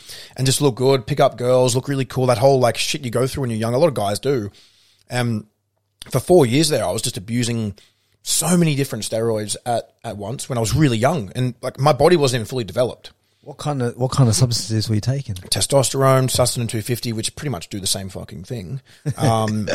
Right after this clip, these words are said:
Speaker 2: <laughs>
Speaker 1: went through stages with Deca. My face was like that. D-bol, the tablets, Anavar. I tried Tren, tried Masteron, tried all this shit. Tried H G H when I was, like, seventeen, eighteen, which is fucked because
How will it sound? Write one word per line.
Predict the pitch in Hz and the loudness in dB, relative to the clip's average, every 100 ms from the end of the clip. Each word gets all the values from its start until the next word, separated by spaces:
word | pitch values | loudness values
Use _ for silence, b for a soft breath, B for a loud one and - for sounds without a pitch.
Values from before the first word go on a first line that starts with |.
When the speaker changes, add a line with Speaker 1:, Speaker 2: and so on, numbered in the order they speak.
| - | -8
Speaker 2:
<laughs> | _ - | _ -8
Speaker 1:
went | 135 135 | -2 0
through | 131 | 0
stages | 135 120 107 | 0 0 -2
with | 101 | -6
Deca. | - 139 139 | 0 2 2
My | 123 | 0
face | 104 - 107 | -2 -4 -4
was | 101 | -4
like | 101 98 | -8 -4
that. | 151 156 147 143 b b b _ | 4 6 6 4 b b b _
D-bol, | - 143 139 139 139 | 0 4 8 8 8
the | 117 | 4
tablets, | - 131 127 127 123 - | 2 4 6 4 4 0
Anavar. | 135 131 120 131 127 127 | 0 2 6 8 10 8
I | 117 | 6
tried | - 139 131 110 | 4 6 6 4
Tren, | - 123 123 | -4 -2 -2
tried | 117 135 131 | 2 4 4
Masteron, | 120 117 113 120 117 113 113 - b b b | 2 0 -2 -2 -2 -2 -4 -8 b b b
tried | - 170 160 | 2 4 6
all | 147 165 160 | 6 6 6
this | 127 | 4
shit. | - - 131 - | 0 0 -2 -2
Tried | - 160 156 | 2 4 4
H | 175 - | 2 2
G | 127 | 2
H | 139 147 | 2 2
when | 127 | 0
I | |
was, | 110 104 | 0 -2
like, | 90 | -4
seventeen, | - 123 120 110 117 | -2 -2 -2 -2 -2
eighteen, | 101 107 110 113 | -4 -4 -4 -4
which | 117 | -4
is | 107 | -4
fucked | - - - 123 80 - | -8 -12 -2 -2 -2 -10
because | - 135 113 - | -6 -4 -2 -4